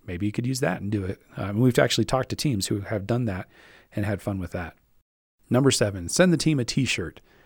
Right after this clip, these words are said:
about the key priority. Some of the messaging that people use in person can be done just as well in these kinds of remote environments. Number eight, do a drive-by parade with a sign on the car. Had somebody actually do that. Number nine,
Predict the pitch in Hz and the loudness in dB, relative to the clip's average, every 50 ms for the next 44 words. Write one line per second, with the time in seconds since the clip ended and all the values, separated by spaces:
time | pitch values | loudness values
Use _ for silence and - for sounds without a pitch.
0 | _ _ _ _ _ _ _ - 98 104 95 95 - 101 - - - 107 104 - | _ _ _ _ _ _ _ -4 -2 -2 -2 -2 -4 -6 -6 -4 -4 -4 -4 -4
1 | - 110 98 95 92 87 82 80 82 - - _ _ _ _ _ _ _ _ _ | -4 -2 -2 -2 -2 -4 -6 -8 -12 -14 -16 _ _ _ _ _ _ _ _ _
2 | _ _ _ _ - - - 143 156 151 151 135 123 120 - - 120 104 110 107 | _ _ _ _ 0 2 4 4 4 4 4 4 2 2 2 0 -2 -2 -2 -4
3 | 104 104 101 - - 113 110 - 120 120 104 95 98 101 107 98 98 92 - 127 | -4 -6 -6 -6 -4 -4 -2 0 2 2 2 2 0 -2 -2 -4 -6 -2 0 0
4 | 131 131 - 110 110 113 - 120 110 113 113 113 117 123 127 131 135 139 131 - | 0 0 0 -4 -6 -4 -4 -4 -4 -2 -2 -2 -2 -2 -2 -4 -4 -4 -4 -4
5 | - 131 - - 143 139 127 127 135 156 143 101 92 104 - _ - - - - | -4 -4 -2 -4 -4 -4 0 2 2 4 4 2 0 -2 -6 _ -18 -20 -20 -20
6 | _ _ _ _ _ _ _ _ _ _ _ _ _ _ - 110 110 110 98 - | _ _ _ _ _ _ _ _ _ _ _ _ _ _ -4 0 0 0 0 -2
7 | - 113 101 98 95 95 90 92 90 92 90 87 85 87 85 82 82 82 80 78 | -2 -4 -2 -2 -2 -2 -4 -4 -4 -4 -4 -4 -6 -6 -6 -6 -6 -8 -8 -8
8 | - - 151 147 160 - - 147 151 135 - - 165 165 160 143 143 139 120 139 | 0 2 4 4 4 4 4 2 2 0 0 0 0 2 2 2 2 2 4 4
9 | 139 131 131 123 123 - - - 117 120 127 117 98 90 104 110 107 - - 135 | 4 4 4 4 4 2 0 0 2 4 4 4 2 2 0 -2 -2 -2 -2 0
10 | 131 135 127 113 104 92 92 - - 90 80 80 - - - _ _ _ _ _ | 0 2 2 0 0 -2 -4 -4 -6 -6 -6 -8 -12 -14 -20 _ _ _ _ _
11 | _ _ _ _ _ _ _ _ - - 95 - 104 98 98 92 92 98 - - | _ _ _ _ _ _ _ _ -10 -8 -6 -4 -2 -2 -2 -4 -4 -4 -2 -2
12 | 104 107 117 120 120 - 71 - - - - - - - - - - - _ _ | 0 2 4 4 4 4 2 0 -2 -6 -16 -20 -20 -20 -20 -20 -20 -20 _ _
13 | _ 131 127 135 127 120 117 113 110 101 95 | _ 2 4 4 6 4 4 4 2 0 -2